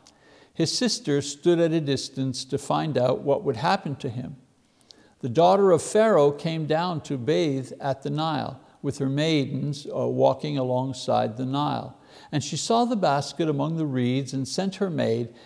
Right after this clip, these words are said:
and she brought it to her. When she opened it, she saw the child, and behold, the boy was crying. And she had pity on him and said, 'This is one of the Hebrews' children.' Then his sister said to Pharaoh's daughter,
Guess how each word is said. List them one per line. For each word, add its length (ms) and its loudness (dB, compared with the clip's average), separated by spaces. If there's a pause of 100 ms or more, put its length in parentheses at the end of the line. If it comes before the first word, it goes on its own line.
(140)
and 140 -4
she 120 -2
brought 320 2
it 180 -6
to 160 2
her. 300 -6 (440)
When 140 0
she 180 -4
opened 440 2
it, 300 -2
she 180 -6
saw 280 2
the 120 -2
child, 520 0
and 160 -4
behold, 520 6
the 80 0
boy 360 4
was 180 -6
crying. 560 -4 (840)
And 140 0
she 160 2
had 240 2
pity 280 2
on 200 2
him 240 0
and 120 -2
said, 520 0
'This 220 -2
is 160 -4
one 240 0
of 100 -4
the 100 -2
Hebrews' 800 -2 (140)
children.' 560 -4 (720)
Then 240 2
his 200 2
sister 440 -4
said 340 -2
to 80 -4
Pharaoh's 500 2
daughter, 440 2